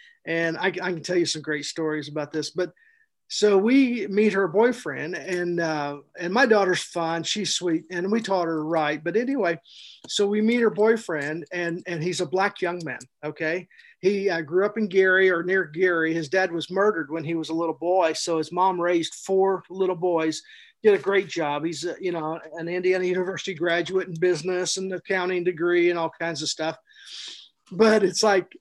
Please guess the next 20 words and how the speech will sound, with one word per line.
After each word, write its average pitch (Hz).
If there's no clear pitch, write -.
okay, 247
and 214
she's 285
pretty 247
white, 180
and, 185
uh, 170
and, 175
and, 170
uh, 156
Isaac 202
is 170
pretty 180
black 170
and 175
pretty 190
dark. 170
And 160
he, 233
uh, 196